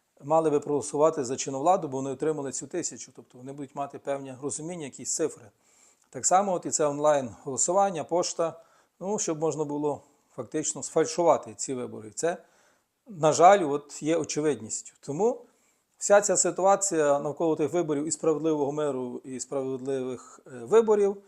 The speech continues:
на мою думку, дуже-дуже виглядає нечисто. Ну, сьогодні і нечистий четвер.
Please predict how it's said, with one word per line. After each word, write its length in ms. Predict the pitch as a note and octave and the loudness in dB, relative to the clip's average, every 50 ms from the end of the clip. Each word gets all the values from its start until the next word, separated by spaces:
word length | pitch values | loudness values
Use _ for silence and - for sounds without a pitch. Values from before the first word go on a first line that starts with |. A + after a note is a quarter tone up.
| _ _ _ _ _ _ _ | _ _ _ _ _ _ _
на 80 | D3 | -6
мою 240 | D3+ D#3 D#3+ D3+ D#3 | -2 0 2 2 2
думку, 340 | D#3 F#3 F#3+ F3+ - - C#3+ | 0 0 -2 -4 -6 -8 -6
дуже-дуже 720 | C#3 F#3 G3+ D#3 D3+ D3+ C#3 D#3+ F3+ E3 C3+ D#3 D#3 D3+ - - _ - - | -4 -4 -4 -4 -4 -6 -4 -4 -4 -2 -2 -4 -4 -6 -8 -16 _ -8 -2
виглядає 720 | C#3+ C#3+ B2+ C#3 C3+ B2 C#3+ D3 D3 D3+ D3 C#3+ C#3 C3+ - _ _ | -2 0 0 -2 -4 0 2 4 4 4 2 0 -2 -4 -8 _ _
нечисто. 600 | - D3 D3+ D3+ C#3+ D3 - D#3 B2+ - - C#3 | -6 -2 -2 -2 -2 -2 -2 -4 -4 -4 -8 -12
Ну, 140 | C#3 D3+ D#3+ | -12 -12 -10
сьогодні 500 | D#3 - C#3 D3 D#3+ D3+ C#3 C3 B2 B2 | -10 -8 -6 -6 -6 -6 -10 -12 -12 -12
і 80 | C#3 - _ _ _ _ _ _ _ _ _ _ _ _ _ _ | -14 -16 _ _ _ _ _ _ _ _ _ _ _ _ _ _
нечистий 800 | D#3 D3 C#3 - - E3 D#3 C#3+ - - - D3 C#3+ C#3 C3 - _ _ _ _ _ _ _ _ _ _ | -6 -6 -4 -2 -2 -2 -2 -2 -2 -4 -6 -6 -6 -6 -8 -12 _ _ _ _ _ _ _ _ _ _
четвер. 600 | - - D3+ C#3+ - D3+ D#3+ C#3 A#2 G#2+ G#2+ | -4 -2 -2 -2 0 0 0 0 0 -2 -8